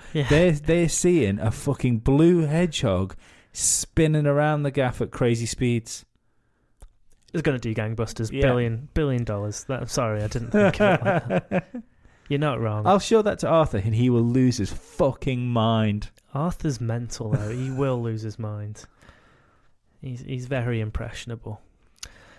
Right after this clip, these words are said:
Speaker 1: Um, what else have we got on my list of things? Um, here we go. Um, Last of Us Part Two.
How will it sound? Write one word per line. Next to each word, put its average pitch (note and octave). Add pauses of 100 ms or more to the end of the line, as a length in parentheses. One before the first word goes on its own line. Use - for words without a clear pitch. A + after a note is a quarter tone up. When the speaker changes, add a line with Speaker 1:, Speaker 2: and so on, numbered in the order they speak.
(140)
Speaker 1:
Um, B2 (260)
what D4
else F#3
have A2
we A#2
got G#2 (460)
on F#3
my C3
list A2
of D3
things? - (1300)
Um, A2+ (1300)
here G3+
we A2
go. D3+ (380)
Um, D#3+
Last G#3
of G3+
Us G#3
Part G#3
Two. B3